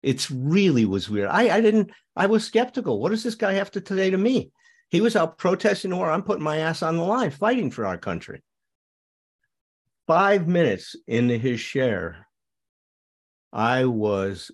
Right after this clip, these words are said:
in a trance. I was blown away. I had never experienced in my whole life another person being that open, honest,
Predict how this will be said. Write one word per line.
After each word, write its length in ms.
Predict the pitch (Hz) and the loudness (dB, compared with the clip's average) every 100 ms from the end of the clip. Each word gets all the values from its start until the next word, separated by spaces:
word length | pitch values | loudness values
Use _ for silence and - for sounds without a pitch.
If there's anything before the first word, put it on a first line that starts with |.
| - | -4
in 160 | 110 | 0
a 80 | 113 | 0
trance. 640 | 107 - 95 85 - - _ _ _ _ _ _ _ _ 107 | -4 -8 -8 -10 -16 -20 _ _ _ _ _ _ _ _ 0
I 80 | |
was 120 | 139 143 | 0 2
blown 280 | 147 147 | 0 0
away. 320 | 131 117 117 - _ _ _ _ _ _ _ _ _ _ _ _ _ - | 0 -2 -6 -10 _ _ _ _ _ _ _ _ _ _ _ _ _ -6
I 120 | 104 | 0
had 200 | 127 123 | 2 4
never 440 | 113 127 165 190 180 | 4 4 4 2 -2
experienced 920 | 147 - - - 139 123 107 104 - | -4 -8 -10 -2 0 0 -2 -4 -6
in 160 | 104 | -4
my 240 | 95 98 92 | -2 -2 -4
whole 540 | 85 - 139 160 151 | -8 -2 0 2 0
life 440 | 131 104 87 - - - | -2 -2 -4 -10 -20 -12
another 920 | - 98 95 107 120 147 160 160 165 - _ | -6 -4 0 2 2 2 2 0 -2 -8 _
person 600 | - 160 131 - 95 90 - _ _ _ _ | -2 2 2 -2 -10 -12 -16 _ _ _ _
being 380 | 113 110 101 95 | 0 2 2 0
that 420 | 101 110 135 143 - _ _ _ _ | 0 0 -2 -4 -12 _ _ _ _
open, 560 | 120 135 139 147 156 170 - _ _ _ _ _ _ _ - | 2 2 0 -2 -2 -6 -12 _ _ _ _ _ _ _ -2
honest, 760 | 110 131 143 165 - - - | 0 2 0 -2 -10 -18 -20